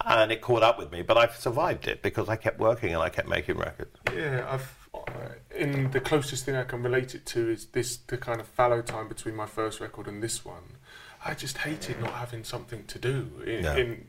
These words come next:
Speaker 2: I missed
Speaker 1: Well, momentum is everything.
Speaker 2: Yeah.
Speaker 1: I
Speaker 2: And
Speaker 1: mean
Speaker 2: co-, and having a purpose and having a
Speaker 1: Oh, yeah.
Speaker 2: reason to
Speaker 1: Because, you know, in the early days, we made the Elton John record, which was our second album,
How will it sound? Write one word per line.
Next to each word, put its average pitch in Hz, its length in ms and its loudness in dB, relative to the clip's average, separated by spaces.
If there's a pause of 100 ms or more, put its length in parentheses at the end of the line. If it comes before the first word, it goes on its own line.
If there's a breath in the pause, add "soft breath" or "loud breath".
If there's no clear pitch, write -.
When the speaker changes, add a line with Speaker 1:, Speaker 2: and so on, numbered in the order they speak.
(120)
Speaker 2:
I 120 160 -2
missed 139 400 0
Speaker 1:
Well, 151 120 4
momentum 135 560 4
is 92 120 0
everything. 127 420 0
Speaker 2:
Yeah. 165 300 6 (460 loud breath)
Speaker 1:
I - 60 6
Speaker 2:
And 117 40 6
Speaker 1:
mean 123 120 6
Speaker 2:
co-, 127 180 4
and 185 200 0
having 175 320 -4
a 151 60 0
purpose 139 580 -2
and 110 80 -8
having 123 220 -2
a 120 40 0
Speaker 1:
Oh, 110 40 6
yeah. 131 200 6
Speaker 2:
reason 107 400 -6
to 107 200 -2 (240 loud breath)
Speaker 1:
Because, 139 340 4
you 156 60 8
know, 113 160 10
in 113 100 6
the 120 100 8
early 131 180 8
days, 101 240 6
we 113 100 4
made 120 240 4
the 120 80 8
Elton 113 240 8
John 110 220 4
record, 92 240 4
which 90 160 2
was 90 100 2
our 90 140 8
second 123 340 2
album, 82 480 2